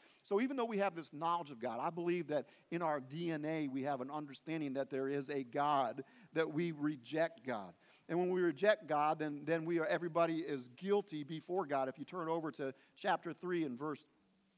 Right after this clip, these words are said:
ten through twelve, you know, it, it says this,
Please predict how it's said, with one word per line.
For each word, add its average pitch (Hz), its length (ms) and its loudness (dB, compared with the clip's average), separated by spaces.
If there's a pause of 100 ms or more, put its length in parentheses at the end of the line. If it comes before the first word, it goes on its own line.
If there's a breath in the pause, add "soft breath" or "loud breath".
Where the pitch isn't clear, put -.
(320)
ten 170 240 -2
through 151 200 -4
twelve, 165 440 2 (340 soft breath)
you 147 120 -2
know, 151 100 0
it, 147 160 -2
it 156 120 -6
says 151 280 -4
this, 147 380 -4